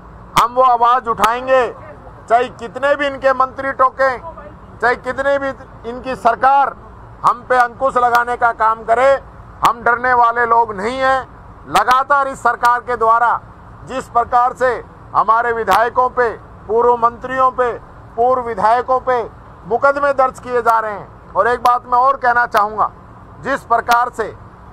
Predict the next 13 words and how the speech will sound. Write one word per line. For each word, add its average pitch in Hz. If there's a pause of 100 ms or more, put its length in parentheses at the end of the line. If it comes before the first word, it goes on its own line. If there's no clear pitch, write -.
(100)
भादरा 254
के 262
अंदर 214 (1400)
संविधान 240
की 262 (1400)
बग्गियां 240 (2500)
उड़ाई 254
जा 233
रही 240
हैं। -
जिस 269
प्रकार 240
से 269